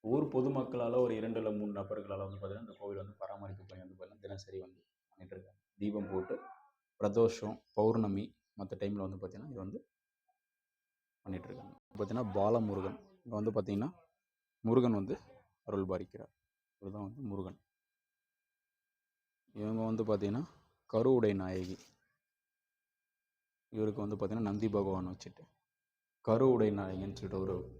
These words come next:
பேரோட இவருக்கு வந்து இந்த இடத்துல வந்து ஒரு சிலை வச்சிருக்காங்க.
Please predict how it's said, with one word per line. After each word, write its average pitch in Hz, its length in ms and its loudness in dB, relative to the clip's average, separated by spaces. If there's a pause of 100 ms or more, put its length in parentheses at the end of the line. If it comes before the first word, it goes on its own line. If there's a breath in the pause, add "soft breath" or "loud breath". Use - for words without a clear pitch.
(100)
பேரோட 101 360 -4 (920)
இவருக்கு 92 180 -8
வந்து 92 200 -10 (720)
இந்த 101 60 -8
இடத்துல 98 240 -8
வந்து 95 160 -2
ஒரு 98 120 0
சிலை 95 240 -2
வச்சிருக்காங்க. 92 480 -4